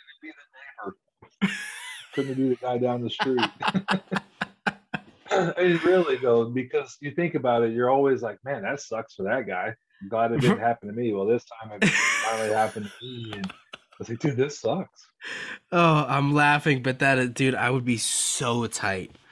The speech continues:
Speaker 2: I would be so tight because I l-, legitimately, I'm, like, a diehard Jeep guy,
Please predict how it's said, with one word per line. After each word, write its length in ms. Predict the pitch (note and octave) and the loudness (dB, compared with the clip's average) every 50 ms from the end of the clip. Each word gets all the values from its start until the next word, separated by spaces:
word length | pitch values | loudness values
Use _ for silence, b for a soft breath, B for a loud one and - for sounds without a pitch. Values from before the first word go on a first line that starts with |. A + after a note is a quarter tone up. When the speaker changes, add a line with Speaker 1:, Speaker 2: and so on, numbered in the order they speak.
| B B B B B B B | B B B B B B B
Speaker 2:
I 80 | - C3+ | 2 2
would 120 | C#3 C3+ | 4 4
be 100 | C3+ B2 | 4 2
so 440 | - - - - - C3+ B2 B2 A#2+ | 2 0 -2 -2 0 2 4 4 4
tight 280 | A#2+ - B2+ A#2+ A#2 | 2 2 2 2 2
because 320 | A#2+ B2 - D#3 D3 C#3 C#3+ | 2 2 4 4 2 4 4
I 100 | C#3 C#3 | 4 2
l-, 180 | C3+ C3+ B2 - _ - | 2 0 -2 -6 _ -2
legitimately, 920 | C3 C3 B2+ B2 A2 G#2 A2 B2 B2+ C#3 C#3+ D3+ D#3 D#3+ D#3+ D#3 D3+ D3 B B B B B B B B B B B - | 0 2 2 2 0 0 2 4 4 6 6 6 6 6 6 4 4 2 B B B B B B B B B B B 0
I'm, 160 | C3+ D3+ D#3 | 4 4 6
like, 160 | D3+ D3 C#3 | 6 4 2
a 40 | C3 | 0
diehard 600 | A#2 G#2 - B2 A2+ A#2 A2+ G#2+ B2 A#2+ A2+ A2 | -2 0 0 2 4 4 4 2 2 2 2 2
Jeep 240 | G#2+ A#2 A2+ G#2+ - | 2 2 0 2 2
guy, 440 | - A2 G#2+ A2 G#2+ G#2+ G#2 - G#2 | 2 2 4 4 4 2 0 -2 -4